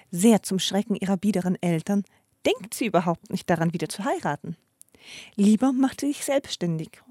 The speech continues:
und zwar mit einer Buchhandlung nur für Frauen. Doch die ersten konservativen Anfeindungen lassen nicht lange auf sich warten.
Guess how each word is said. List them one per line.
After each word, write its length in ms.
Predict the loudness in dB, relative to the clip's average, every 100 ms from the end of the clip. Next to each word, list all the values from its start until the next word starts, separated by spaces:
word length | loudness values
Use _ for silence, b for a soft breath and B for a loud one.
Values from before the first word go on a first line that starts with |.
| -10
und 100 | -6
zwar 140 | 0
mit 100 | 0
einer 160 | 2 0
Buchhandlung 640 | 0 -2 0 -2 -2 -4 -6 -2
nur 140 | -2
für 180 | -2 -8
Frauen. 420 | 0 2 2 -2 _ _ _ _ _ B B B B B
Doch 160 | -2 0
die 160 | 0 4
ersten 500 | 4 4 0 -2 0
konservativen 640 | 0 0 -2 0 0 0
Anfeindungen 720 | 2 2 4 4 4 4 2 0 B B -4
lassen 240 | 4 8
nicht 240 | 6 4
lange 280 | 0 2 2
auf 120 | -2
sich 220 | -8 -6 0
warten. 400 | 0 -2 -8